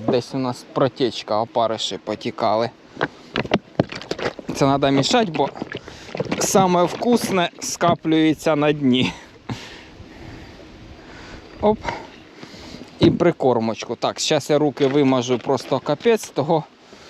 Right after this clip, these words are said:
потім камеру фіг виключиш. Працюємо.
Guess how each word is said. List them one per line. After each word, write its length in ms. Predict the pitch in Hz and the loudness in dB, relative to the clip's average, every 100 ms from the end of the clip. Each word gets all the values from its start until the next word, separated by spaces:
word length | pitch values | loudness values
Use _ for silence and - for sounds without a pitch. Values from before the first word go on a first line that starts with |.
| - - | -20 -8
потім 320 | 131 143 135 | -4 0 0
камеру 440 | 127 147 135 135 139 | 2 2 4 4 2
фіг 240 | 151 127 | -2 -2
виключиш. 600 | 131 113 117 87 101 95 - - - - - - | 2 2 0 -4 -4 -6 -8 -14 -20 -20 -20 -2
Працюємо. 720 | 156 170 - 160 117 110 95 | 2 2 4 4 4 2 -4